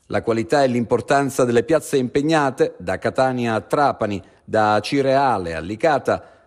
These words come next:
rappresentano certamente uno stimolo in più a far bene per la San Cataldese, che oggi è la massima espressione calcistica della provincia nissena.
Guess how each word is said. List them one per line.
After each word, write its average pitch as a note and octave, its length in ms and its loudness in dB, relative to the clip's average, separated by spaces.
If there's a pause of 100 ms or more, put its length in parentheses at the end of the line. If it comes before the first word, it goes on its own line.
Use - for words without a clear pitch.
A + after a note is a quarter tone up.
(120)
rappresentano E3 760 0
certamente F3+ 680 -2
uno D3+ 180 2
stimolo F3+ 440 -4
in D#3 120 -2
più D3+ 160 0
a D3+ 60 2
far D#3+ 220 0
bene A2 360 -2
per A#2+ 160 -2
la A2+ 140 -2
San E3 240 -2
Cataldese, A#2+ 800 0 (400)
che D3+ 100 0
oggi B2 380 2
è - 160 -6
la A2 100 0
massima B2 460 -4
espressione A2 720 -4
calcistica B2 720 -4
della G#2 380 0
provincia B2 540 -2
nissena. G#2 680 -4